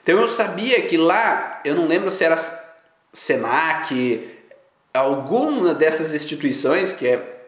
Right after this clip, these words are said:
que, que dão cursos gratuitos de especialização, técnicos, pra que aprimore os profissionais, lá estava dando um curso quase gratuito, né,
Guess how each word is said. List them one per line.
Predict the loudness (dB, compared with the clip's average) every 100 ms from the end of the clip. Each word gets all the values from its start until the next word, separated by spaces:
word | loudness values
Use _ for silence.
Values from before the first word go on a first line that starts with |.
| -18
que, | -8 -4 0 0 -2 -6 -14 -14
que | -10
dão | 0 2 2
cursos | 2 2 2 -2
gratuitos | 0 0 0 -2 -2 -4 -8
de | -8
especialização, | -6 -4 -2 -4 -2 0 0 0 0
técnicos, | 2 2 0 -4 -6 -8 -14 -20 -6 0
pra | 2
que | 2 -2 -2 -2
aprimore | -2 0 0 4 4 4 2 0 2
os | 2 2
profissionais, | -4 -4 -4 -2 0 0 -2 -6 -14 -20 -20 _ _ _ 0
lá | 2 4 2
estava | 0 0 0 0
dando | 2 2 0
um |
curso | 0 0 0 -6 -8 -12 -20 _ _ _ _ _
quase | 0 2 2 -2
gratuito, | 0 0 0 -2 -2 -2 -6
né, | -2 -2 -2